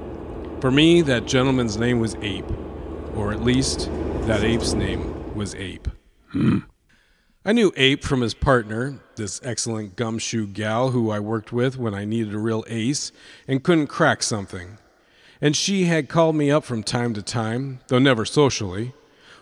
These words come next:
Speaker 1: which was always a letdown. Ape rarely worked alone, but times were tough,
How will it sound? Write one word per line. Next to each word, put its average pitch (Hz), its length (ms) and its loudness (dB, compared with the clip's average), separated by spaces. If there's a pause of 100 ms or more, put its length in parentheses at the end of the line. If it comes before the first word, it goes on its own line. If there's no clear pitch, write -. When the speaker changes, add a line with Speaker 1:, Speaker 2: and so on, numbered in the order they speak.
Speaker 1:
which 196 160 0
was 202 160 6
always 202 400 8
a 160 60 4
letdown. 104 720 0 (720)
Ape 156 240 2
rarely 135 360 6
worked 113 300 0
alone, 117 520 -2 (380)
but 139 140 0
times 180 260 6
were 165 80 4
tough, - 540 0